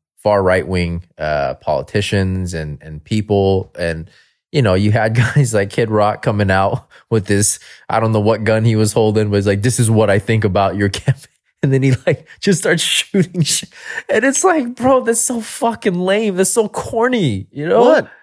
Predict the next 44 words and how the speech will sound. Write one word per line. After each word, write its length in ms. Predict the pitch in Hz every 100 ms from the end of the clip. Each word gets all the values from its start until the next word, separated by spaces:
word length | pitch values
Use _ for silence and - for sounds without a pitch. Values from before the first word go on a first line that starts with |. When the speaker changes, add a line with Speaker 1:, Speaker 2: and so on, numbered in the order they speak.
| _ _ -
Speaker 2:
That's 180 | 294 330
some 200 | - 98
dweeby 500 | 85 104 117 117 107
shit 200 | - 101
right 80 | 92
Speaker 1:
That's 260 | - 294 -
some 220 | - 208
Speaker 2:
there, 160 | 180
dude. 100 | 202
Speaker 1:
dweeby 100 | 233
shit. 300 | - 185 185 -
And 160 | 151
then 200 | 170 196
there's 180 | 180 175
the 80 | 160
fucking, 520 | - 180 175 160 151
the 180 | 139 135
eye 180 | 117 170
patch 360 | - 156 139 -
politician. 500 | 123 113 117 104 107
I 80 | 120
forgot 280 | 135 113
what 140 | 104 104
his 180 | 123 110
name 240 | 90 85
is. 120 | 82
He's 160 | 120 120
a 40 |
Republican. 640 | 98 87 87 80 - 82 82
Speaker 2:
Mm-hmm. 360 | 113 104 95
Speaker 1:
He 120 | 117
was 320 | 127 117 - - -
saying, 540 | 110 95 92 90 - _
"Yeah, 260 | 107 98 80 - _ _ _ -
this 180 | 117
is 140 | 110 98
what 180 | 101 90
I 100 | 90
think 320 | 104 95 92
about, 480 | 82 90 82 - -
um, 480 | 87 76 67 67 - _ _ _ -
uh, 680 | 85 73 65 57 50 50 50 - -
Bud 180 | 117 110
Wa-, 160 | 104